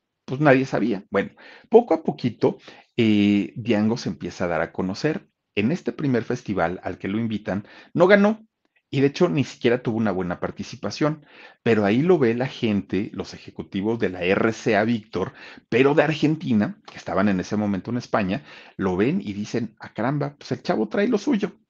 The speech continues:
¿no? No es la sensación, pero con esa voz áspera y ronquita, puede, puede llegar a ser algo importante.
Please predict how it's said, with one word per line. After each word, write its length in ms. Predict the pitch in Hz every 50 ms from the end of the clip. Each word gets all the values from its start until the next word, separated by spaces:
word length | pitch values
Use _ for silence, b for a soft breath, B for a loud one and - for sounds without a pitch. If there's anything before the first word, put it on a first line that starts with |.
| _ -
¿no? 200 | 98 98 - - B B B B B
No 220 | 90 85 87 92 92
es 160 | 92 90 107
la 120 | 113 127
sensación, 640 | - - 147 160 - 185 175 - 160 139 147 208 202 B B B B B B
pero 200 | 98 87 82 -
con 160 | - 87 95
esa 160 | 95 - 120
voz 360 | 110 113 127 139 - - _ -
áspera 560 | 104 117 127 139 - - _ - 98 90 85
y 80 | 87
ronquita, 640 | - 78 76 90 92 - - 151 143 - 208 240 262 B B B B B B _
puede, 520 | - - - - - 127 160 185 196 160
puede 320 | 123 - 101 95 107 123
llegar 260 | 117 101 87 90 87 90
a 60 | 92
ser 200 | - - 90 80
algo 200 | 80 82 87 92
importante. 640 | 98 101 - 110 - - - 175 214 233 226 -